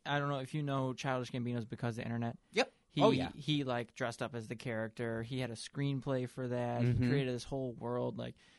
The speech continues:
Speaker 1: and then they're saying, like, Travis Scott, like, he he took Astroworld, which was a closed down, um, amusement park in Houston, Texas, that he went to as a child, and he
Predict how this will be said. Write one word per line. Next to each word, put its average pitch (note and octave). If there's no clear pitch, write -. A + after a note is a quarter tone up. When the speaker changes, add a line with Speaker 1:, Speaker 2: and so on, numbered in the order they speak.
Speaker 1:
and C#3+
then C#3
they're D3+
saying, C#3+
like, A#2
Travis A2+
Scott, A2
like, A2
he A#2+
he D3+
took F#3+
Astroworld, B2+
which A#2
was A2+
a A#2
closed C#3+
down, A#2+
um, G#2+
amusement C3
park G#2
in A#2
Houston, A#2+
Texas, A2
that B2
he B2+
went B2
to B2
as A2
a G#2+
child, A2
and A#2+
he C3+